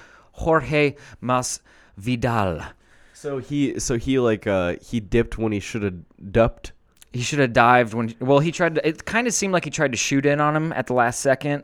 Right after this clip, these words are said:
Speaker 2: Mm.
Speaker 1: but then realized he was going high, and then, uh, he, everything went blank, uh,
Speaker 2: He,
Speaker 1: blank and
Speaker 2: he
Speaker 1: black.
Speaker 2: took full head to
Speaker 1: Blank.
Speaker 2: the crane.
Speaker 1: I can't even see that word again.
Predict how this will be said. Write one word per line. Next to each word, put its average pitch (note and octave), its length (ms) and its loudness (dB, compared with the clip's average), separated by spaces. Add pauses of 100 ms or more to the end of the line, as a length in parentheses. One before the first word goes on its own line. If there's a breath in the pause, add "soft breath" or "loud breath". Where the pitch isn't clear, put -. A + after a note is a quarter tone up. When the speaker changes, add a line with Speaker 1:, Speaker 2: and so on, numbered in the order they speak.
Speaker 2:
Mm. G2+ 260 -4
Speaker 1:
but A2+ 200 4
then A#2 140 2
realized A#2+ 460 2
he B2 60 -4
was G#2+ 120 -4
going A#2 280 -2
high, A#2 400 2
and G#2 300 -4
then, G2+ 480 -2
uh, F#2+ 420 -2
he, F#2+ 260 -14
everything G#2 360 -4
went E2 180 -8
blank, F2+ 400 -8 (160)
uh, A2 100 -2
Speaker 2:
He, D3+ 160 0
Speaker 1:
blank A2+ 440 0
and G#2 100 -8
Speaker 2:
he G2+ 80 0
Speaker 1:
black. G#2+ 240 4
Speaker 2:
took - 100 -14
full D3+ 240 8
head C3+ 180 4
to A2 60 4
Speaker 1:
Blank. A2+ 120 2
Speaker 2:
the G#2+ 60 -2
crane. F#2+ 500 0 (380 soft breath)
Speaker 1:
I - 60 -12
can't F#3 160 -2
even E3 140 -2
see C#3 140 -4
that G2+ 160 2
word A2+ 180 0
again. F2+ 340 -4